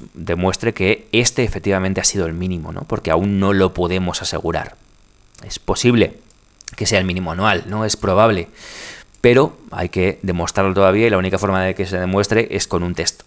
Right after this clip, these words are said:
con un test a esos niveles y veremos hasta dónde puede llegar. Eh, dicho esto, y voy a ir muy rápido con el resto, eh, el oro, ya, ya comenté la semana pasada que lo probable es que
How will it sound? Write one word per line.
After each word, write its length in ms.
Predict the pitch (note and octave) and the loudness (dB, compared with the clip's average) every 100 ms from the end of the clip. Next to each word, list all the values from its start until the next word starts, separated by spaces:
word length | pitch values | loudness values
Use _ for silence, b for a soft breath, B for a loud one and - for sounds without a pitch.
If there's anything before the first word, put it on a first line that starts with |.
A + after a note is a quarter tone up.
| _ | _
con 140 | - D#2+ | -12 -6
un 120 | F#2 | -4
test 200 | G2 F#2+ | -4 -4
a 40 | |
esos 200 | F2+ F2+ | -8 -6
niveles 420 | F#2+ F2+ G#2 - - B B | 0 0 0 -4 -8 B B
y 80 | - | -8
veremos 300 | F2 F#2+ F#2+ | -4 -2 -2
hasta 160 | - E2+ | -2 -2
dónde 220 | E2 D#2+ | -2 -4
puede 280 | - E2 D#2 | -4 -4 -4
llegar. 380 | A2+ - - - - - B B B B B B | -8 -12 -12 -16 -20 -20 B B B B B B
Eh, 380 | B2+ B2 A#2+ A2 - - - | 6 8 6 4 -4 -16 -6
dicho 400 | A#2 D3 G#3 E3+ | 2 4 6 6
esto, 340 | - F3 F#3+ | 6 6 6
y 120 | D3 | 8
voy 140 | A#2+ B2 | 8 8
a 20 | |
ir 80 | B2 | 6
muy 160 | A#2+ | 4
rápido 320 | A#2+ B2+ A#2+ A2+ | 4 4 6 6
con 140 | A2 | 4
el 120 | G#2+ | 4
resto, 440 | B2 C3 C3+ D3 - | 4 4 6 6 6
eh, 640 | A2+ G#2+ G#2 G2 G2 F#2+ - - | 4 6 6 4 0 -2 -8 -2
el 160 | G#2+ C#3+ | 4 6
oro, 260 | C#3 B2+ A2+ | 8 4 2
ya, 540 | G#2+ G#2+ G#2 G#2 - - - - | 2 4 4 2 -4 -20 -18 -14
ya 180 | G2+ A#2 | 0 2
comenté 360 | D#3+ D3+ A#2+ B2+ | 4 2 4 4
la 80 | A2+ | 4
semana 180 | A#2 | 2
pasada 300 | A#2 B2 A#2+ | 4 4 4
que 60 | A2+ | 4
lo 100 | G#2 | 2
probable 360 | G#2 G#2 A2+ A2+ | 4 6 6 4
es 100 | - | 2
que 220 | G#2 | 0